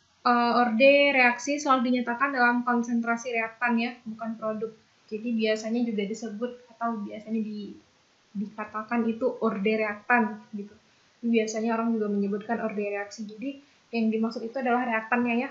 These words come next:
bukan produknya. Kemudian, nah, yang penting juga, orde reaktan atau orde reaksi ini tidak terkait dengan koefisien reaksi dari reaktan dalam persamaan reaksi setimbang.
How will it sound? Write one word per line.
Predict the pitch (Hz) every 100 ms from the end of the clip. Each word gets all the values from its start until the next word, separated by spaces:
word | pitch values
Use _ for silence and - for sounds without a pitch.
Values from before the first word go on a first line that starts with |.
| 247
bukan | 220 - 214 233
produknya. | 233 202 - 214 208 208 _ _ _
Kemudian, | 254 233 220 226 262 320 - - - - _ - -
nah, | 233 233 233
yang | 233 233
penting | 247 269 247
juga, | 240 226 254 349 254
orde | 240 233 247
reaktan | 247 247 247 - 277
atau | 302 254 240
orde | 220 226
reaksi | 226 233 -
ini | 233 285
tidak | 294 247 -
terkait | 254 254 285 294
dengan | 254 262 -
koefisien | 262 254 254 247 - 247 262
reaksi | 247 240 226 226 - 277 247
dari | 226 220
reaktan | 214 208 - 254 269 240
dalam | 220 226
persamaan | 208 - 220 214 233 220
reaksi | 214 -
setimbang. | - 226 220 214 202